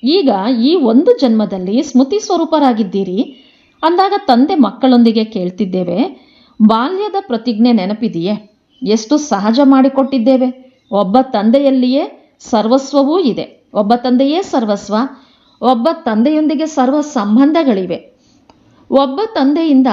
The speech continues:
ಸರ್ವ ಪ್ರಾಪ್ತಿಗಳಿವೆ. ಓದಿಸುವವರು ಒಬ್ಬರೇ ಆಗಿದ್ದಾರೆ ಮತ್ತು ಪಾಲನೆ ಮಾಡುವವರು ಅವರೇ ಆಗಿದ್ದಾರೆ. ಎಲ್ಲದರಲ್ಲಿಯೂ ಒಬ್ಬರೇ ಆಗಿದ್ದಾರೆ. ಭಲೆ ಈಶ್ವರಿಯ ಪರಿವಾರವೂ ಇದೆ, ಆದರೆ ಪರಿವಾರ ಒಬ್ಬ ತಂದೆಯಾಗಿದ್ದಾರೆ.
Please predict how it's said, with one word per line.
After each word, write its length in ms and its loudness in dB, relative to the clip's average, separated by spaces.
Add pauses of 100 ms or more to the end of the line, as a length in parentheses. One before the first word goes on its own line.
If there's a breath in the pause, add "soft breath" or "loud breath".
(100)
ಸರ್ವ 360 -2
ಪ್ರಾಪ್ತಿಗಳಿವೆ. 920 -4
ಓದಿಸುವವರು 840 0
ಒಬ್ಬರೇ 340 0
ಆಗಿದ್ದಾರೆ 640 -6
ಮತ್ತು 240 -4
ಪಾಲನೆ 520 0
ಮಾಡುವವರು 640 2
ಅವರೇ 400 0
ಆಗಿದ್ದಾರೆ. 680 -6 (540 soft breath)
ಎಲ್ಲದರಲ್ಲಿಯೂ 760 2
ಒಬ್ಬರೇ 520 0
ಆಗಿದ್ದಾರೆ. 720 -6
ಭಲೆ 180 0
ಈಶ್ವರಿಯ 580 0
ಪರಿವಾರವೂ 720 0
ಇದೆ, 500 -4 (120)
ಆದರೆ 400 2
ಪರಿವಾರ 560 -2 (240)
ಒಬ್ಬ 240 -2
ತಂದೆಯಾಗಿದ್ದಾರೆ. 1040 -2